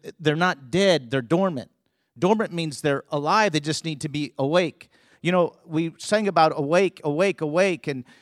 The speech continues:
you know, there's things in our life that we think are dead, but no, the seeds are still there. Even from a child, it just needs the right environment. See, do you know inside a seed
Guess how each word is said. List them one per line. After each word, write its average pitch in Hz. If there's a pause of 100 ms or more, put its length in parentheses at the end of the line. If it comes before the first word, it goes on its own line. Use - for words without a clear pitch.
(100)
you 151
know, 156
there's 180
things 240
in 214
our 180
life 202
that 185
we 175
think 196
are 160
dead, 180
but 175
no, 214
the 175
seeds 226
are 180
still 185
there. 196
Even 220
from 214
a 175
child, 202
it 160
just 190
needs 202
the 180
right 180
environment. 156 (600)
See, 196
do 156
you 233
know 254
inside 220
a 180
seed 202